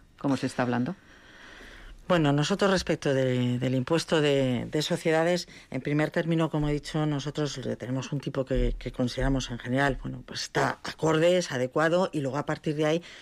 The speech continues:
Speaker 2: pues lo que estamos tomando son medidas que, que busquen, eh, dinamizar la economía para que vuelva otra vez a, a mejorar, es decir, im-, a través de impulsar la economía, eh, recuperar recaudación, mejorar, superar la recaudación actual.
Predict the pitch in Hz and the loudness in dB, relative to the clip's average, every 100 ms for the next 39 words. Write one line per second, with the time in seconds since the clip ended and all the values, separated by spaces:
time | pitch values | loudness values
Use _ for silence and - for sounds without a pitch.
0 | - - 147 - 147 127 127 - 135 143 | -12 -2 -2 0 -2 -2 -4 -2 -4 -2
1 | - 147 143 143 151 143 143 143 147 165 | 0 0 2 0 -2 0 0 2 2 2
2 | 170 - - - 151 143 139 156 143 151 | 0 -6 -20 -4 0 2 0 -2 -2 -2
3 | 170 165 165 147 143 135 180 170 151 147 | 0 2 0 -4 -4 -2 2 2 2 2
4 | 190 190 147 135 156 180 196 208 156 143 | 2 2 2 0 0 2 2 2 0 0
5 | 143 139 220 247 147 135 139 156 170 - | -2 0 0 2 0 0 0 0 -2 -6
6 | - - - 131 131 135 151 147 - 147 | -20 -10 -2 0 0 0 0 0 0 2
7 | 180 175 151 143 147 143 135 - 147 156 | 2 2 0 -4 -4 -4 -6 -6 0 0
8 | 170 175 180 180 170 175 175 175 180 190 | 2 0 0 2 2 2 2 0 2 0
9 | 196 - - - 151 151 143 143 139 135 | -2 -12 -20 -6 -2 0 0 -2 -4 0
10 | 156 175 135 139 135 131 156 175 170 139 | 2 0 -2 -2 -2 -2 0 2 2 0
11 | 135 139 180 180 - 151 147 180 143 127 | 0 2 2 0 -4 -4 0 0 -2 -4
12 | 127 123 120 123 120 - 120 | -6 -8 -6 -8 -8 -8 -8